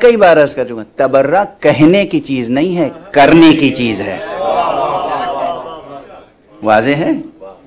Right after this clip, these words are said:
تبرہ کہنے کی چیز نہیں ہے، کرنے کی چیز ہے۔ آپ کو نظر آ رہی ہے کہ یہاں پہ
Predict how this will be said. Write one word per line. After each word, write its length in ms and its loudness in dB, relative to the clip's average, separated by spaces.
تبرہ 460 0
کہنے 400 4
کی 120 -4
چیز 240 -4
نہیں 260 0
ہے، 120 -8
کرنے 400 2
کی 140 -2
چیز 260 -8
ہے۔ 100 -10
آپ 240 0
کو 80 0
نظر 280 2
آ 140 2
رہی 200 2
ہے 60 -2
کہ 80 -4
یہاں 200 2
پہ 100 -2